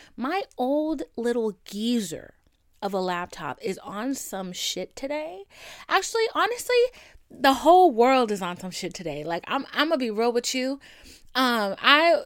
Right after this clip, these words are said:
it took me, it's Thursday today. We know, you know, you know that the last two weeks I've been real good. I've been real good about my shit. I've been, like, publishing on Thursdays. Yeah, no episode today.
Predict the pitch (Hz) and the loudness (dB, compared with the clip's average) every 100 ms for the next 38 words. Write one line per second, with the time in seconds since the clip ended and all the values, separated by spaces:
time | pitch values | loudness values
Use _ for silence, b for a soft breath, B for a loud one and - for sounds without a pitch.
0 | - 247 294 320 339 339 - 247 - 240 | -2 0 0 -2 -4 -4 0 -2 2 2
1 | 220 180 165 - - 180 160 185 226 226 | 2 0 -4 -4 -6 -4 -2 -2 -2 -2
2 | 202 214 262 294 226 202 185 220 427 480 | -4 -2 -2 0 0 0 -4 -2 0 2
3 | 240 185 185 208 208 208 202 233 - 403 | 2 2 -2 0 0 2 2 2 0 -6
4 | 339 320 - 349 466 269 254 226 180 226 | -4 -6 -4 -4 -2 0 0 0 0 0
5 | 214 151 - 240 320 262 214 190 208 208 | 2 0 0 -2 0 0 0 -2 -2 -2
6 | 208 214 - - 196 202 - B B B | -4 -6 -6 -2 0 0 -4 B B B
7 | B 226 240 254 247 214 202 - 185 196 | B -2 0 0 2 0 -2 -6 -2 -2
8 | 196 - 196 190 - 175 180 - 170 196 | -2 -4 -6 -8 -10 -12 -12 -6 -2 -2
9 | 202 185 202 214 196 - 214 156 180 190 | -2 -2 0 0 -2 -2 -2 -2 -4 -6
10 | 202 196 202 - 185 196 - 392 403 139 | -4 -6 -8 -6 -4 -4 -2 0 0 -2
11 | - | -10